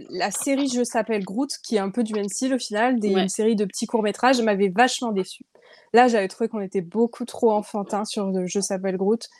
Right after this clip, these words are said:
Speaker 1: et
Speaker 2: Ah oui.
Speaker 1: que c'était beaucoup trop court. Et du coup, je me disais, si c'est la même chose, je sais même pas si je vais arriver au bout, euh, parce que, bon, Martin est quand même, euh, assez <laughs> insupportable des fois comme personnage. Et en fait,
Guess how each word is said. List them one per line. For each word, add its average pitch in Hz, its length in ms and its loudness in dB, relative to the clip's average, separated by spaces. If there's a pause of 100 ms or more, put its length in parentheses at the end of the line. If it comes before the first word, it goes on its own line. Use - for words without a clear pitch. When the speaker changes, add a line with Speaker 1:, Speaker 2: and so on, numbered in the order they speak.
(400)
Speaker 1:
et 202 160 6
Speaker 2:
Ah 196 60 6
oui. 190 80 0
Speaker 1:
que 208 180 6
c'était 214 380 4
beaucoup 226 340 2
trop 233 220 2
court. 269 420 4
Et 208 140 4
du 185 140 0
coup, 277 160 2
je 254 100 2
me 214 100 6
disais, 202 200 2
si 233 200 -2
c'est 226 160 4
la 190 140 6
même 196 160 0
chose, 269 280 4
je 220 60 2
sais 196 160 -4
même 185 140 -2
pas 233 80 -2
si 220 160 -4
je 190 40 -6
vais 190 80 0
arriver 196 360 4
au 208 120 6
bout, 226 300 -2 (500)
euh, 190 180 6
parce 190 260 -6
que, - 120 -6
bon, 180 180 -6
Martin - 380 -2
est 175 80 0
quand 185 120 -2
même, 185 220 2
euh, 175 140 -2 (360)
assez 226 280 6
<laughs> - 0 -
insupportable - 720 4
des 294 120 2 (120)
fois 294 180 6
comme 196 220 0
personnage. 294 500 0 (580)
Et 247 160 6
en 240 100 4
fait, 349 380 -2